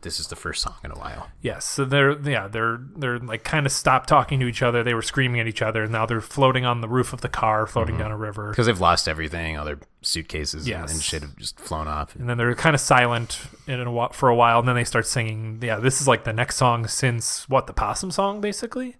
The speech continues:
Speaker 1: Yeah, I think so.
Speaker 2: Um, what'd you think of this one? This one's called Nobody Else But You. It's got a duet.
Speaker 1: I think, yeah, I think it needed to happen, I guess.
Speaker 2: The
Speaker 1: It,
Speaker 2: song needed to
Speaker 1: yeah,
Speaker 2: happen?
Speaker 1: again, musically, it wasn't, like,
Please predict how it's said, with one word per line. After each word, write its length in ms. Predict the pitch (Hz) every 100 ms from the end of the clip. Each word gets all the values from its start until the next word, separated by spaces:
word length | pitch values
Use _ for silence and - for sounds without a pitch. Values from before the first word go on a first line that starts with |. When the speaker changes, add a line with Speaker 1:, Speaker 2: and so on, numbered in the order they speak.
| -
Speaker 1:
Yeah, 220 | 107 110 - - - -
I 80 | 87
think 140 | 120
so. 300 | - 117 95 - - - - - -
Speaker 2:
Um, 260 | 123 123
what'd 240 | 123 143 139
you 60 |
think 120 | 160 156
of 40 |
this 180 | 160 -
one? 140 | 117 120
This 140 | 135
one's 120 | 151
called 200 | - 127
Nobody 380 | 135 165 170 170
Else 180 | 160 156
But 240 | - -
You. 380 | 131 123 104 127
It's 160 | 139 -
got 80 |
a 60 | 120
duet. 520 | 104 120 113 120 - -
Speaker 1:
I 80 | 135
think, 200 | 160 151
yeah, 260 | 147 135 131
I 60 | 135
think 140 | 131
it 60 | 104
needed 280 | 92 87 80
to 120 | 87 76
happen, 640 | 78 78 - 101 104 110
I 140 | 113
guess. 460 | 120 127 123 120 -
Speaker 2:
The 120 | 127
Speaker 1:
It, 80 | 160
Speaker 2:
song 240 | 123 127
needed 180 | 143 151
to 40 | 165
Speaker 1:
yeah, 140 | 170
Speaker 2:
happen? 180 | 185 185
Speaker 1:
again, 160 | 226 156
musically, 340 | 131 139 131
it 240 | 123 123 123
wasn't, 300 | 113 104 -
like, 200 | 90